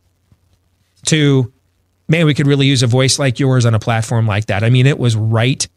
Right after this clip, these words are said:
down the middle. This was as divisive as,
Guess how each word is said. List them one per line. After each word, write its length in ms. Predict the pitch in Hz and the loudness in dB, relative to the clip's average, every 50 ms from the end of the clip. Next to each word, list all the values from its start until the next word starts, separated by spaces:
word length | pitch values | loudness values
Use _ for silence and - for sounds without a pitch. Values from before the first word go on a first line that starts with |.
| _ _ _ - 156 | _ _ _ -8 -4
down 480 | 113 113 113 113 113 104 101 107 110 113 - | -2 -2 0 0 0 0 0 -2 -4 -4 -4
the 80 | 117 107 | -4 -2
middle. 280 | 107 101 92 71 - _ _ - - - - - _ | -2 -2 -4 -6 -10 _ _ -20 -20 -20 -20 -8 _
This 200 | 139 170 180 - | -2 -2 0 0
was 160 | 185 165 143 | 0 0 0
as 180 | 160 151 143 120 | 0 0 0 0
divisive 800 | 117 135 131 120 117 110 139 160 - - - 247 233 185 - - _ _ _ _ _ _ _ _ _ _ _ _ _ _ | -2 -2 -2 -2 0 0 0 0 -2 -2 -4 -4 -6 -8 -10 -14 _ _ _ _ _ _ _ _ _ _ _ _ _ _
as, 560 | - 139 135 131 131 127 131 131 123 - - | -4 -2 -2 0 0 0 0 0 0 -2 -4